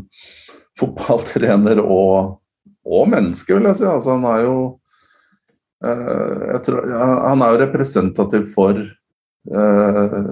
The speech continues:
skolen av trenere som ikke har hatt noe spillekarriere på en måte på et høyt profesjonelt nivå. Og han er jo, han, eh, før han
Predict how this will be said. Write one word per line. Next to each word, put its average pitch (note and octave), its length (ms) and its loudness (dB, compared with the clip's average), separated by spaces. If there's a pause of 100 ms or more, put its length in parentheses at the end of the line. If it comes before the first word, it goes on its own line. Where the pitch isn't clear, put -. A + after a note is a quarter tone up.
(500)
skolen G2+ 540 2
av G2+ 180 0
trenere F#2+ 400 0
som G#2+ 240 -2
ikke - 360 -2
har F#2+ 400 2 (600)
hatt G2 240 -2
noe G#2 160 2
spillekarriere F#2 920 0
på - 880 -14
en F#2+ 60 0
måte F#2+ 220 -2
på G2 140 0
et - 120 -4
høyt F2+ 240 0
profesjonelt G2 600 -2
nivå. G#2+ 180 2 (1700)
Og B2+ 200 2
han C3+ 200 2
er A#2 200 4
jo, D3 100 4 (840)
han, C3 280 0
eh, C3+ 420 2 (1120)
før A#2 340 2
han C3 160 0